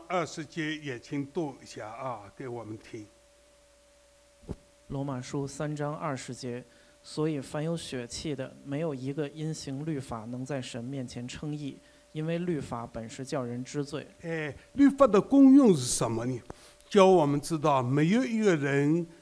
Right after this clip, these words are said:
Speaker 1: 靠着自己行为能够完全讨神的喜悦。那律法的功用，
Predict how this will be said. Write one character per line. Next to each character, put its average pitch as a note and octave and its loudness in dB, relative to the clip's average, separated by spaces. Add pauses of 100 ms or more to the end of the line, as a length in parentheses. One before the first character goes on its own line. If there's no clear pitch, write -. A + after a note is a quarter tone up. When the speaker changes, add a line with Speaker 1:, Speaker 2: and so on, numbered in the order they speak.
(100)
Speaker 1:
靠 D#3+ 2
着 D#3 4
自 F3+ -4
己 D3 -6
行 D3 2
为 C3 2 (280)
能 D3+ 4
够 D3 0
完 B2+ 2
全 C3+ 4
讨 B2+ -4
神 A#2+ -4
的 A2+ -8
喜 G#2+ -6
悦。 C3 -6 (720)
那 D3+ 4
律 E3 2
法 E3+ -2
的 C3 -4
功 C3+ 4
用， B2 -4